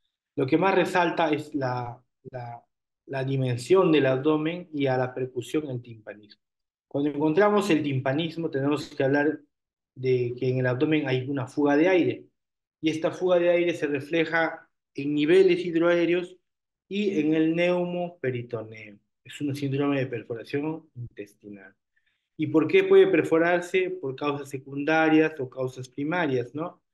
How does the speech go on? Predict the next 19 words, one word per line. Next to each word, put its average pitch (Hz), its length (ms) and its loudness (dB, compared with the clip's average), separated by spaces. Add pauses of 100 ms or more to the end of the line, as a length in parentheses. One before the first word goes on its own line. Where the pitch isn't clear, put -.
(220)
Una 147 200 -2
perforación 139 600 -4
típica, 165 480 -8
una 139 180 -4
causa 123 320 -10 (300)
primaria, 147 540 -4
un 139 100 -8
divertículo 120 480 -8
de 120 80 -6
Meckel, 147 580 -6 (840)
una 147 280 -2 (480)
diverticulitis 139 1120 -6 (260)
o 165 140 0
una 175 180 0
obstrucción 143 500 -4
secundaria, 135 840 -6
algún 135 260 -10
tratamiento 127 680 -14
quirúrgico, - 600 -20